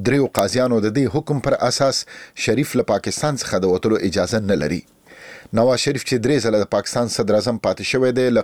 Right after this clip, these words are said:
قلبي او د ګردې له ناروغۍ شکایت کوي. د اسلام آباد سترې محکمې تیره میاشت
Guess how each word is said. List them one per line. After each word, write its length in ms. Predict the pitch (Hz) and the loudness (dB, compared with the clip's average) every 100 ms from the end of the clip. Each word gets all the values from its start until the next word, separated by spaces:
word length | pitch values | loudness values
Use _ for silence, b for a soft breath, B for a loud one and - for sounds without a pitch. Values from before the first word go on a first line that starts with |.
| - | 0
قلبي 260 | 101 123 156 | 0 2 4
او 80 | 151 | 4
د 80 | 117 101 | 0 0
ګردې 420 | 110 101 147 135 | -2 0 0 2
له 160 | 117 107 | 2 2
ناروغۍ 380 | 98 101 131 120 - B B - | 2 2 2 0 -4 B B -6
شکایت 340 | 113 80 - 98 | -2 -2 -2 -4
کوي. 180 | 78 95 _ B B B B B | -4 -4 _ B B B B B
د 120 | 120 | 0
اسلام 200 | - 117 113 | 2 2 2
آباد 180 | 117 110 | 2 0
سترې 180 | - 113 | -2 -2
محکمې 320 | 107 - 113 117 | -2 -2 -2 0
تیره 180 | 123 110 101 | 0 0 2
میاشت 180 | 95 | 0